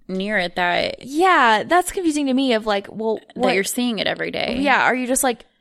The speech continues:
Speaker 2: are you on a shed on the property that you're staring at it? Like, it is
Speaker 1: <laughs>
Speaker 2: weird.
Speaker 1: Um,
Speaker 2: Like, that, that whole, like, after a few days, they just were like, "Well, let's just, well," like, it's
Speaker 1: yeah,
Speaker 2: weird.
Speaker 1: they're like, "I can't look at this anymore."
Speaker 2: Yeah,
Speaker 1: And
Speaker 2: just
Speaker 1: the
Speaker 2: go somewhere else. Like, go
Speaker 1: Yeah.
Speaker 2: stay, stay in a hotel somewhere.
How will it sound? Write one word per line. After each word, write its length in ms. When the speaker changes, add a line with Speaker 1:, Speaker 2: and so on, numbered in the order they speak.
Speaker 2:
are 100
you 160
on 300
a 60
shed 460
on 180
the 60
property 480
that 100
you're 140
staring 500
at 140
it? 160
Like, 180
it 100
is 140
Speaker 1:
<laughs> 80
Speaker 2:
weird. 380
Speaker 1:
Um, 380
Speaker 2:
Like, 160
that, 320
that 300
whole, 500
like, 320
after 260
a 40
few 140
days, 320
they 140
just 280
were 120
like, 200
"Well, 220
let's 160
just, 180
well," 300
like, 220
it's 180
Speaker 1:
yeah, 220
Speaker 2:
weird. 160
Speaker 1:
they're 60
like, 120
"I 100
can't 200
look 140
at 100
this 160
anymore." 380
Speaker 2:
Yeah, 160
Speaker 1:
And 80
Speaker 2:
just 200
Speaker 1:
the 60
Speaker 2:
go 260
somewhere 240
else. 400
Like, 100
go 120
Speaker 1:
Yeah. 60
Speaker 2:
stay, 300
stay 200
in 60
a 40
hotel 280
somewhere. 420